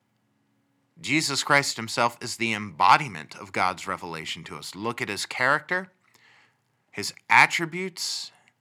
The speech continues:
his life of perfect obedience, his substitutionary death on the cross, his resurrection, his glorification,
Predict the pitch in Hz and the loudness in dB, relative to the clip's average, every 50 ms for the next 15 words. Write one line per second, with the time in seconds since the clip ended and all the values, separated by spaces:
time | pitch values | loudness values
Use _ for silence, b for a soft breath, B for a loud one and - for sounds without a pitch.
0 | _ _ _ _ _ _ 117 113 107 98 101 98 110 117 139 156 160 160 - 131 | _ _ _ _ _ _ -8 -6 -6 -6 -2 4 6 8 8 6 4 2 -2 -8
1 | 107 - - 117 104 - 104 90 - 101 98 90 85 87 135 151 175 170 185 190 | -8 -6 -6 -6 -6 -6 -10 -10 -8 -8 -8 -8 -8 -4 -2 -2 0 0 -2 -2
2 | 180 165 156 - 117 95 - - - - 160 151 131 - - - 117 101 - - | -4 -6 -8 -8 -6 -4 -4 -2 2 4 4 4 4 0 -6 -8 -10 -12 -10 -10
3 | 131 110 - - 117 113 107 101 95 80 80 107 110 110 - 107 95 95 98 - | -6 -6 -6 -4 -2 -2 -2 -2 -2 -2 -2 -4 -4 -4 -4 -10 -12 -12 -12 -10
4 | - - 151 160 190 196 190 - B B B B B B - 131 104 - 98 98 | 2 8 10 10 10 8 6 2 B B B B B B -8 -8 -6 -4 -4 -4
5 | 98 92 104 92 90 95 127 156 165 - - 185 175 160 131 110 104 98 87 - | -4 -4 -6 -6 4 6 6 8 8 6 0 -2 -2 -4 -6 -8 -8 -8 -8 -6
6 | 117 110 110 131 160 190 185 175 - 180 165 - 175 165 165 165 - 170 170 165 | -4 0 2 6 6 6 6 4 2 -4 -2 2 2 2 4 2 0 0 -2 -4
7 | 165 | -6